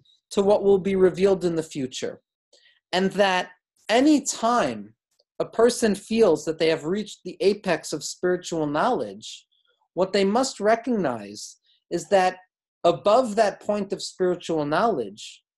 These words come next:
there is another moment where we come to recognize that what I have known is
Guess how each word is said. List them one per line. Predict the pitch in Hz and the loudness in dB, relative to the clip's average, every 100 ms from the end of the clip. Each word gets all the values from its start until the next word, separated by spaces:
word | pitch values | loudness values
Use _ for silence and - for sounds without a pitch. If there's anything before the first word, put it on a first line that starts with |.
| _ _ - | _ _ 0
there | 208 220 | 2 4
is | 196 | 2
another | 208 208 254 269 | 0 2 2 2
moment | 214 226 240 226 190 | 2 2 2 0 -2
where | 190 | -4
we | 190 | -4
come | 202 214 | -2 -4
to | 208 | -4
recognize | 202 208 220 202 196 202 196 | -2 -2 -4 -4 -2 -2 0
that | 185 | -2
what | 175 190 | 0 0
I | 185 | 2
have | 175 180 | 0 -2
known | 196 220 226 | -2 0 0
is | 208 | -2